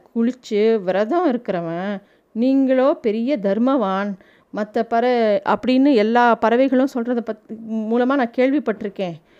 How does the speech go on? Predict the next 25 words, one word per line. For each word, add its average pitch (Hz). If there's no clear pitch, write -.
"ரொம்ப 254
வயசான 254
உங்க 208
கூட 254
பா-, 214
கொஞ்ச 214
காலம் 226
வாழணும்னு 240
நான் 262
இங்க 190
வந்திருக்கேன்," 208
அப்படின்னு 240
ரொம்ப, 277
அதாவது 294
ரொம்ப 262
புகழ்ந்து, 240
ரொம்ப 233
ஆசையா 233
அந்த 285
பூனை 269
பேசின 247
உடனே 233
கழுகு 302
யோசிச்சு 269
பார்த்தது. 240